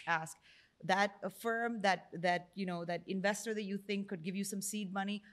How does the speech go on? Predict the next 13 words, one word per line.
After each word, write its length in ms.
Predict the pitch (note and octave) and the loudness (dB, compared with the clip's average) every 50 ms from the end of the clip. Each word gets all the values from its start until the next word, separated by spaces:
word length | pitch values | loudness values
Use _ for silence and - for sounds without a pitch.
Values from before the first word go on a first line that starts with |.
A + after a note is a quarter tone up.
| - _ - | -20 _ 0
whatever 460 | D#3+ F#3 F#3+ G3 A3+ B3 A#3+ C4+ C#4 | 4 4 8 8 8 8 8 6 4
it 120 | C4+ A#3+ B3 | 4 6 4
is, 220 | A#3 A3+ A3+ - - - _ _ _ _ - | 4 4 0 -4 -10 -16 _ _ _ _ -2
pick 180 | C4+ C4+ - | -2 -2 0
one 260 | B3+ C#4 C#4+ C#4+ C4+ B3+ | 0 0 2 2 2 0
month, 260 | A#3 A3+ A3+ A3+ - _ _ _ _ _ F3 D#3 | 0 0 -2 -4 -6 _ _ _ _ _ -8 2
go 260 | - A#3 A#3+ C4+ D4 | 6 6 8 8 6
nuts. 380 | C4+ B3+ A#3+ A#3 A#3+ A#3 - - | 6 2 0 0 -2 -4 -4 -4
It's 220 | G3+ F#3+ - - | -4 -2 0 0
so 220 | - - C4 C#4+ C#4+ | 4 4 4 4 4
uncomfortable. 580 | C4+ B3+ A#3+ A#3+ A3+ A3 - A3+ G#3+ B3 A#3 | 2 0 0 -2 -2 -2 -2 -2 -2 -2 -2
When 120 | G#3+ G3+ G3 | -2 -2 -2
you 120 | G3 | -4